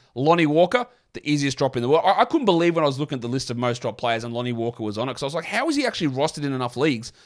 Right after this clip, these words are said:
to appear on the most dropped list?" People have a real weird thing for Lonnie Walker. Maybe I've got a weird thing against Lonnie Walker. Love him as a bloke. Seems like a great bloke. As a player, not for me. But like I said yesterday, I don't think he's very good. So, so no, he's actually really good. It's just that he doesn't fit with LeBron. They're trying to make him into this shooter. They need to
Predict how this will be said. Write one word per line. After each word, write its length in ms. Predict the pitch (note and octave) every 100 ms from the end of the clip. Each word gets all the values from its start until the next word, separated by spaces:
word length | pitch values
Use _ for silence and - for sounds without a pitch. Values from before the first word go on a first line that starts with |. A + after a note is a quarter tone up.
| _
to 120 | - D#3+
appear 280 | - D#3
on 100 | D3+
the 60 | C#3
most 300 | C3+ C3+ -
dropped 180 | C3 -
list?" 380 | E3+ - - _ _ _ _ _ _ _
People 300 | C4 F#4 D4+
have 180 | E3 D3+
a 60 | C3
real 420 | B2+ C#3+ D3 C#3
weird 440 | A#2+ C3 C3 B2 -
thing 240 | B2 B2
for 100 | B2+
Lonnie 220 | A2 G#2+
Walker. 320 | F#2+ A2 G#3 D3+
Maybe 200 | F#3 F3+
I've 100 | E3+
got 100 | E3
a 40 |
weird 240 | D3 D3+ C#3+
thing 100 | C#3
against 400 | A2 B2+ C3+ B2+
Lonnie 140 | A#2
Walker. 320 | G2+ F#2 F2+
Love 180 | A#2+ C3+
him 120 | B2+
as 100 | G#2
a 60 | G#2
bloke. 280 | G#2 F#2+ -
Seems 220 | A#2 A2
like 100 | G#2+
a 60 | G#2
great 220 | G#2+ F#2
bloke. 260 | G2 F2+ - _ _
As 140 | B2
a 60 | B2
player, 320 | B2 A2+ A2+ -
not 220 | G#2+ -
for 100 | G2
me. 200 | G2 - _ _ _ _ _ _ _ _
But 80 | C3
like 140 | C3
I 60 | B2+
said 180 | D3+ A#2
yesterday, 280 | A#2+ B2
I 40 | A2
don't 100 | A#2
think 120 | G#2
he's 80 | G2
very 200 | A2 G#2
good. 240 | G#2+ G2+
So, 60 | G#2
so 100 | A#2
no, 140 | B2+
he's 200 | B2 C3
actually 260 | C3 C3 A#2+
really 180 | G#2+ G#2
good. 240 | A#2 A2 - _ A#2
It's 100 | C#3
just 140 | D#3+
that 60 | B2+
he 80 |
doesn't 260 | A2+ B2 F#2+
fit 240 | - B2
with 140 | G#2+ G2+
LeBron. 340 | F#2 G#2+ C3
They're 100 | G#2
trying 200 | G#2 A#2
to 60 | G#2+
make 220 | A2+ A2+
him 100 | G#2+
into 160 | G#2+ G2
this 100 | -
shooter. 260 | B2 A#2+
They 80 | A2
need 160 | A#2
to 140 | A2+